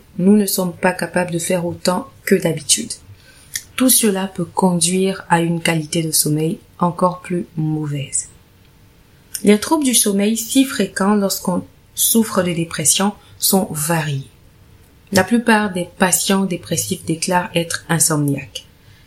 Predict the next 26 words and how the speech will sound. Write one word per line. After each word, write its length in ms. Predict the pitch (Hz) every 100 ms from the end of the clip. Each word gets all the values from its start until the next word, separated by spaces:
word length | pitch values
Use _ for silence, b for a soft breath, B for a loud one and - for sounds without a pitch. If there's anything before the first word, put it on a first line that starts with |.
| B
Les 100 | 180
difficultés 540 | 175 - 196 190 190 208
surviennent 540 | - 180 170 185 175
dès 180 | 170 196
le 100 | 190
début 340 | 170 165 185
de 100 | 165
la 120 | 156
nuit, 400 | 143 143 160 - - b b -
avec 300 | 160 165 190
une 100 | 170
impossibilité 800 | 160 175 165 160 165 160 156
à 80 | 175
s'endormir, 920 | 165 156 143 143 139 165 190 208 - - - - - - -
même 240 | 170 180 190
dans 120 | 180
le 120 | 170
cas 240 | 165 185 175
d'une 200 | 170 160
grande 380 | 147 160 160
fatigue. 480 | - 156 - - 220 - - - - - - - - - - -
Ou 80 | 240
bien 200 | 220 233
durant 440 | 208 190 190 190 -
la 140 | 165 151
nuit, 260 | 151 175